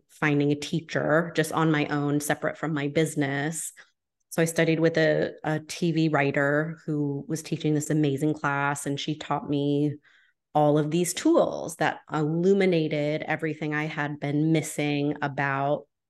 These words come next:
screenwriting. And from there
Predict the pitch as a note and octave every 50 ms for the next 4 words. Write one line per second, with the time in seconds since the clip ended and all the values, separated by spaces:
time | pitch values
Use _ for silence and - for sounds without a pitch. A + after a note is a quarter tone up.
0 | _ _ _ _ _ _ _ _ _ _ _ _ - - - A3+ A#3+ B3+ B3 G#3
1 | D#3 D3+ D#3 - - B2 A#2+ B2+ A#2+ B2+ D#3+ F3 A3+ A#3 A3+ - _ - - -
2 | - - - - _ - D3+ D3+ D3+ - E3 D#3+ D#3 D#3 D#3+ D3+ D3+ E3 E3+ E3+
3 | E3 D#3 D#3 D3+ D3+ D3+ D3 C#3+ C#3+ C#3+ D3 D#3 E3 D#3+ -